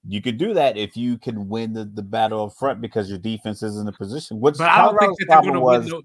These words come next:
Speaker 1: they don't have, they didn't have the size up front.
Speaker 2: Right,
Speaker 1: And
Speaker 2: right. That's what I was gonna say,
Speaker 1: subsequently,
Speaker 2: yeah.
Speaker 1: you put guys on the back end out of position, or, you know, they, they couldn't, they had to make plays at a different level.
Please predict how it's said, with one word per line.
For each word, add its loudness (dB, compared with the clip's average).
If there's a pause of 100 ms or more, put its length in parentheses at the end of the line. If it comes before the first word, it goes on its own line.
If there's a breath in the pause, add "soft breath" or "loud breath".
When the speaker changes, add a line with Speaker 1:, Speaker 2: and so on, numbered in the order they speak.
(120)
Speaker 1:
they 2
don't 2
have, 2
they -4
didn't -4
have 2
the -10
size 2
up -6
front. -12 (260)
Speaker 2:
Right, 0
Speaker 1:
And -6
Speaker 2:
right. -4
That's -8
what -8
I 0
was -4
gonna -2
say, -4
Speaker 1:
subsequently, -6
Speaker 2:
yeah. -8
Speaker 1:
you -14
put -8
guys -2
on -10
the -10
back -6
end -12
out -6
of -12
position, -16 (360)
or, 0
you -6
know, -4
they, -6 (220)
they -4
couldn't, -12
they -6
had 0
to -6
make -8
plays -8
at -10
a -10
different -10
level. -14